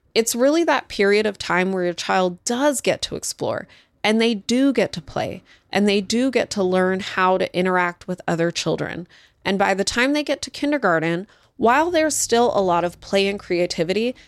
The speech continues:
there's a lot more structure as early as kindergarten. And so if you just take your child from home straight to kindergarten,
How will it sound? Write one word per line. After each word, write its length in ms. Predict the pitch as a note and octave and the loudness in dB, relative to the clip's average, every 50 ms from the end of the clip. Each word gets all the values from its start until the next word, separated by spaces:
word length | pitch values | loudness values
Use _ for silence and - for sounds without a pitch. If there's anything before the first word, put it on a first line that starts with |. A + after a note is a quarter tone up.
| _ _ _ | _ _ _
there's 260 | - A#3+ C#4 E4+ E4 | 2 4 4 4 4
a 60 | F#4+ | 2
lot 340 | F#4 D#4 B3+ A#3+ A#3 - - | 2 2 2 2 2 2 2
more 160 | B3+ C4 C4 | 0 0 0
structure 720 | B3+ - - - A#3+ A#3+ B3+ - - - F#3+ F#3 F#3+ - - _ - | 0 -2 -2 0 0 -2 -2 -2 -2 0 0 0 0 -2 -4 _ -4
as 300 | G3 G3+ A3 A3 - - _ _ _ | 0 0 0 0 -2 -6 _ _ _
early 460 | - A#3 C4 D4 C#4+ A#3+ G3+ F#3 - - | 2 4 4 4 4 2 2 0 0 -2
as 200 | - F3 - - | -2 -4 -4 -4
kindergarten. 680 | - - D#3+ D#3+ D#3+ - - G2 - D2+ - - F#3 - _ _ _ _ _ _ _ - | -4 -4 -4 -4 -2 -2 -4 -4 -4 -6 -10 -14 -16 -16 _ _ _ _ _ _ _ -2
And 180 | - G3+ G3+ | -2 0 0
so 200 | G3+ - A3+ G#3 | 2 2 2 2
if 100 | G#3 - | 0 0
you 200 | G#3 G#3 A#3 C4 | -2 -2 -2 0
just 280 | C4 D4+ D4+ D4+ - - | 0 0 0 0 -2 -2
take 160 | - C4 - | -4 -4 -4
your 100 | B3 A#3+ | -4 -6
child 360 | - - A3 G#3 G3+ G3 F#3+ | -2 0 2 2 2 2 0
from 180 | - F3+ F3 F#3 | -2 -4 -4 -2
home 300 | F#3 G3+ G3+ G3+ G3+ G#3 | 0 0 2 2 0 0
straight 320 | - - - G#3 G3 - | -4 -2 0 0 0 -2
to 80 | - - | -2 -6
kindergarten, 640 | - - F#3+ F#3 G3 - G#3+ G#3+ G#3+ A#3 A#3 B3 | -6 -4 -2 -2 0 0 2 2 2 0 -2 -4